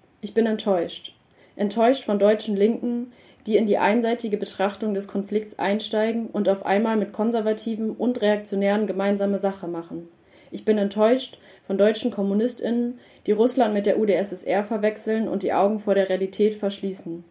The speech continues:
Ich bin enttäuscht von der Friedensbewegung, die die Erhöhung der Kriegshaushälter nicht stoppen wird. Ich bin enttäuscht von den Gewerkschaften, die Sanktionen und damit eine weitere Anheizung des Konflikts befürworten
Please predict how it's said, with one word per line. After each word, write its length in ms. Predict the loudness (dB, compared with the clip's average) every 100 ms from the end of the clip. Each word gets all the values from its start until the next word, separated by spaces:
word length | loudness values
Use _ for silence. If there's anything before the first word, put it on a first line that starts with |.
| _ _ -18
Ich 160 | -16 0
bin 140 | 2
enttäuscht 640 | 2 2 4 4 4 0 -16 _ -20 _
von 120 | 2
der 120 | 2
Friedensbewegung, 1000 | 4 2 2 0 -4 0 0 2 0 0
die 140 | -2
die 160 | 0 2
Erhöhung 480 | 4 6 8 8 6
der 80 | -2
Kriegshaushälter 840 | -2 -6 0 0 2 2 2 2
nicht 180 | -2 -4
stoppen 420 | 0 0 0 -8
wird. 320 | -6 -6 -8 _ _ -20 -18
Ich 140 | -2
bin 140 | 2 2
enttäuscht 640 | 0 2 4 4 2 -12
von 180 | 0 2
den 120 | 2
Gewerkschaften, 920 | 2 4 2 0 -4 -4 -8 -8 -6
die 120 | -2
Sanktionen 760 | 2 2 2 0 2 4 4 2 -10 -20 -10
und 180 | -8 0
damit 320 | 2 2 0
eine 220 | 0 2
weitere 360 | 2 2 0 -2
Anheizung 600 | 0 0 0 -4 -2 -4
des 140 | -4
Konflikts 500 | -6 -8 -2 -4 -4
befürworten 840 | -6 -4 -2 -2 2 0 0 -4 -6